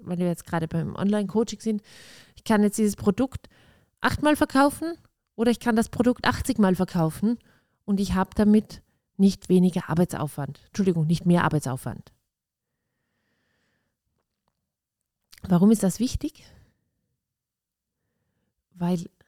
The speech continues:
wenn du ganz viel Geld haben möchtest, so richtig, richtig, richtig viel Geld und viele, viele Millionen Leute inspirieren möchtest oder viele Hunderte,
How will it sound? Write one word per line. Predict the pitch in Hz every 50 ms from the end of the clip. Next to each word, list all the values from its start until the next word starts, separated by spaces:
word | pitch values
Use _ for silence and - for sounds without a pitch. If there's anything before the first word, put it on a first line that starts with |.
| _ _ _ _ _ _ _ _ _ _ _ _ _ _ _ _ _ _ _ _ _ _ _ _ _ _ _ _
wenn | 190 185 196
du | 196
ganz | - 190 202 254 269 -
viel | - 269 262 254 226
Geld | - 202 208 196 - 175
haben | 175 165 - 165
möchtest, | 147 143 143 - - 151 147 -
so | - 165
richtig, | 170 208 214 - - 226 208 202 185
richtig, | 190 185 - - 190
richtig | 180 175 175 - - 180 -
viel | - 185 170 160
Geld | - 151 143 156 160 -
und | 165 165 -
viele, | - - - 226 226 226 220 226 220
viele | 214 - 214 208 202 208 190
Millionen | 190 185 175 190 185 180 175 175 165
Leute | 165 160 160 170 - - 160 160 - - _ _ _ _ _ -
inspirieren | 170 - - - 170 - 175 175 175 170 160
möchtest | 151 147 139 - - - 147 156 156 - _ - _ _ _ _ _ _ _ _ _ _ _ _ _ _ _ _ _ _ _ _ _ _ _ _ _ _ _ _ _ _ _ _ _ _ _ _ _ _ _ _ _ _ _ _ _ _ _ _ _ _ _ _ _ _
oder | - 160 147 147 -
viele | - 170 160 156 147 -
Hunderte, | 226 226 214 208 175 - - 151 147 151